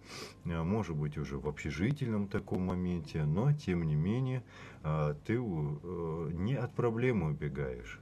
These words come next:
Да, ты более, больше уделишь внимания своей душе, молитве, но никто тебя, э,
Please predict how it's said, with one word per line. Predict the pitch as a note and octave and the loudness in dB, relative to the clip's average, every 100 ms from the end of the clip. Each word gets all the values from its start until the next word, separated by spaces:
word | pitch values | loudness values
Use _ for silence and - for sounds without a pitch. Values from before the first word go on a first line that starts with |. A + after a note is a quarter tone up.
| - - | -14 0
Да, | G#2+ A2+ | 2 4
ты | - - G2 E2+ | 0 0 0 0
более, | C#2 C#2+ A2+ C3 A#2+ G2+ G2 | -2 -2 0 0 0 -2 -4
больше | - C#2+ F#2+ A#2+ - | -6 0 0 0 -2
уделишь | D#2+ D2 D2+ A2 - - | -2 0 0 -2 -4 -2
внимания | D2+ E2+ F2+ D2 C#2 | 0 2 0 0 -2
своей | - C#2+ | -6 -6
душе, | C2 B1+ - G#2 A#2+ A2+ | -6 -10 -2 0 0 0
молитве, | D#2+ C2+ C#2+ A2 A2 G#2 F#2+ - - - - | -2 -2 -2 -2 -2 -4 -6 -8 -16 -16 -8
но | E2 E2+ G2 A2 F#2+ - - | -2 2 4 4 4 0 -2
никто | F2 F#2+ - - D3+ D3+ | 0 0 -2 2 4 4
тебя, | - G2 A2+ A2 F#2 - - - - | 0 0 4 4 2 -10 -20 -20 -10
э, | F2+ F2 E2 | -4 -2 -2